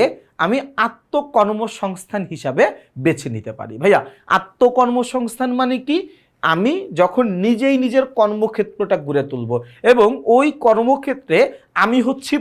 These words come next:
প্রধান ব্যক্তি, অর্থাৎ ওই কাজে আমি সবচাইতে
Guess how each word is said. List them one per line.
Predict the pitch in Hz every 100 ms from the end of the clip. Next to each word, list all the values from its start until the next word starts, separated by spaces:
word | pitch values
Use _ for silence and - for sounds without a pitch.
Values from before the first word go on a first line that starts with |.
| 285
প্রধান | 202 180 233 233 196
ব্যক্তি, | 190 - 175 139 139 -
অর্থাৎ | 185 233 233 233
ওই | 262 262 -
কাজে | 220 208 165 - - -
আমি | 202 254 254
সবচাইতে | 240 - 247 240